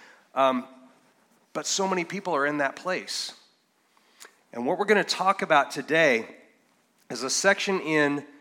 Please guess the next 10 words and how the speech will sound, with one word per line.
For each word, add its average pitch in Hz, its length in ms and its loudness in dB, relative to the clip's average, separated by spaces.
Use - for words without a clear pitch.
James, 135 680 0
where 147 200 2
just 156 300 -2
my 151 100 6
subtitle 156 680 6
is 131 120 -2
Trials 160 500 6
and 139 140 -6
Temptations, 123 840 -6
okay? 120 300 2